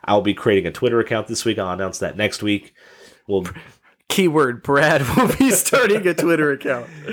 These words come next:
Speaker 1: Yeah, and, and we're gonna really start hitting social media pretty hard. So, um, follow us, Instagram, Facebook, Rooted in Logos. Follow us on, um, Apple, Spotify, anywhere you get your podcast.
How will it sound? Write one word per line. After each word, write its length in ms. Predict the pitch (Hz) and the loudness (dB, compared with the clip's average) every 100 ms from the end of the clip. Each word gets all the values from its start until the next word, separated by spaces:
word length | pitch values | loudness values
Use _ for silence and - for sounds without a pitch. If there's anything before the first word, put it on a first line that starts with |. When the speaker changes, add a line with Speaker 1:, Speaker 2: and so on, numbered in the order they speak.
| - | -2
Speaker 1:
Yeah, 340 | 113 101 87 90 | 0 2 -2 -4
and, 240 | 117 117 | -6 -4
and 180 | 117 120 | -4 0
we're 100 | 135 | 2
gonna 200 | 131 127 | 4 4
really 260 | 127 123 117 | 2 2 2
start 340 | - 110 - | 2 0 -2
hitting 220 | - 95 | -10 -10
social 300 | - 110 104 | -6 -6 -6
media 260 | 98 95 90 | -6 -2 -4
pretty 220 | 95 82 | -4 -10
hard. 280 | 76 65 - | -10 -16 -12
So, 320 | - 80 80 - - _ - | -6 -6 -6 -12 -20 _ -6
um, 460 | 104 104 98 92 - | 0 2 2 -2 -4
follow 360 | 151 151 151 151 | 0 2 2 0
us, 160 | 143 | 0
Instagram, 680 | 151 151 143 135 135 131 127 - | -4 -6 -2 2 2 0 -6 0
Facebook, 640 | 135 127 - 123 117 - _ | 2 2 2 0 0 -4 _
Rooted 220 | 123 120 110 | -2 0 0
in 100 | 107 | 0
Logos. 560 | 104 101 101 98 - | 2 2 2 0 -4
Follow 320 | - 120 123 | 0 2 4
us 160 | 117 - | 2 -2
on, 480 | - 110 107 107 104 _ _ _ _ | -2 0 0 -4 -8 _ _ _ _
um, 480 | - 90 87 82 85 - _ _ 120 | -6 0 0 -2 -8 -18 _ _ 0
Apple, 300 | 117 117 107 | 0 0 -2
Spotify, 540 | - 104 104 107 98 | 0 2 2 2 2
anywhere 240 | 107 107 98 | 0 0 0
you 80 | |
get 100 | 92 | -2
your 80 | - | -6
podcast. 680 | 90 87 - 90 85 - | -4 -4 -2 0 0 -4